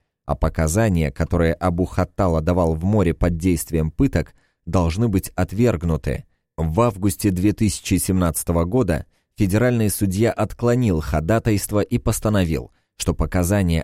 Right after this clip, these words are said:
Абу Хатталы, сделанные во время его содержания под стражей в море, будут приняты судом. Абу Хаттала был не первым подозреваемым в терроризме,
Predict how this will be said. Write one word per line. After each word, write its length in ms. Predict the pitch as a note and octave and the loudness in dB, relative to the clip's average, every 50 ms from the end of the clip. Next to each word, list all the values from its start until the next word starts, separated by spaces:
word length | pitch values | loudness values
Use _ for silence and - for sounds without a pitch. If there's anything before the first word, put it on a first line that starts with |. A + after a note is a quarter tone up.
| - | -2
Абу 220 | - E2+ D#2+ E2 D#2 | -2 -2 -2 -2 -4
Хатталы, 600 | - - D#2 D2 - - B2 A#2+ G#2 E2+ D#2 D2 | -2 -2 -4 -4 -2 -2 -2 0 0 0 -2 -2
сделанные 560 | D#2 E2+ F#2+ G2+ F#2+ F#2 F2+ F2 E2+ E2 E2 | -2 0 0 2 2 2 2 2 0 0 0
во 140 | D#2+ F2+ F2+ | 0 0 0
время 280 | F2 F2+ E2+ E2 E2 | 2 2 2 2 2
его 160 | E2 D#2+ D#2+ | 0 0 0
содержания 680 | D#2+ - - F2+ E2+ F#2+ F2+ F2 F2+ F2 D#2+ D#2+ D#2 D#2 | -2 -2 -2 -2 -2 0 0 0 0 0 0 0 -2 -2
под 200 | - - E2+ - | -2 -2 -4 -4
стражей 460 | - - - E2 E2 D#2 D2+ E2 D#2 | -4 -4 -2 -2 -2 0 0 0 -2
в 100 | D2+ D2 | 0 0
море, 380 | F2 G2+ A#2+ B2+ F#2+ D#2 - - _ _ _ _ _ - | 0 0 2 2 0 0 -2 -6 _ _ _ _ _ -6
будут 340 | F#2 A#2+ B2+ A#2 A2 - _ | -2 0 2 0 0 -2 _
приняты 480 | - E2 F2+ F#2 F#2 F2 - - F2 | 0 0 2 2 2 0 0 -2 -4
судом. 460 | D#2 - - E2+ D2 D#2 C2 A#1 G#1+ _ _ _ _ _ _ _ _ _ _ - | -4 -2 -2 -4 -2 -2 -6 -6 -8 _ _ _ _ _ _ _ _ _ _ -4
Абу 220 | - D#2+ G2 C#3+ | -2 0 0 0
Хаттала 560 | D3 - - B2+ - - - D#3+ D#3 C#3 A#2 | -2 0 -2 -2 -2 0 0 0 2 2 2
был 260 | F#2 E2+ F#2+ C3 B2+ A#2 | 0 2 2 2 2 2
не 200 | A2+ B2 B2+ A#2+ | 2 2 0 0
первым 480 | - - D#3+ D3 A2 E2+ E2 D#2+ D2+ | 0 2 2 2 2 2 0 -2 -2
подозреваемым 840 | - E2 D#2+ E2+ D#2+ D2 F2 F2 E2+ F#2+ A2+ A2+ G#2+ G#2 G2 F#2 F2+ | -2 -2 -2 0 0 0 0 0 2 2 2 2 2 2 2 0 0
в 120 | - - | -4 -6
терроризме, 680 | - - G2 F#2+ G2+ G#2+ G#2+ G2+ F2 D#2 E2+ D#2 B1+ - | -2 0 2 2 2 2 2 0 0 0 -2 -4 -6 -6